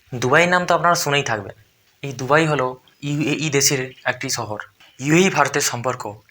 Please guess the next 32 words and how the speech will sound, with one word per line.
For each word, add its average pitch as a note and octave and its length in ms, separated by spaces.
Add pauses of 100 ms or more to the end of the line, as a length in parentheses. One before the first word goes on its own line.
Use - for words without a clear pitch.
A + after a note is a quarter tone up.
ইতিহাসের D#3 420
মধ্যে D3+ 240
সব C3 180 (100)
থেকে C3 160
শীর্ষ - 400
পর্যায়ে C3+ 380
পৌঁছে A#2 320
গেছে। - 220 (340)
ইউএইর D3+ 320
সাথে D#3 260
ভারতের B2+ 380 (260)
ফ্রি E3 300
ট্রেড D3 440
এগ্রিমেন্ট C3 420
সাইন A2 260
হয়েছে, G#2 240 (560)
যেটাকে C#3+ 440 (200)
বাণিজ্যিক C3+ 520
জগতের F3 340
মধ্যে D3 260
সব C3 260
থেকে D3 300 (280)
বড় C#3 220
চুক্তি D3+ 340
মানা A2 200
যায়। G2+ 180 (440)
হ্যাঁ C#3 180
ঠিক, C#3 220 (600)
ইউএইর D3+ 340
সাথে E3+ 180
ভারতের C#3+ 280
সম্পর্ক C#3 380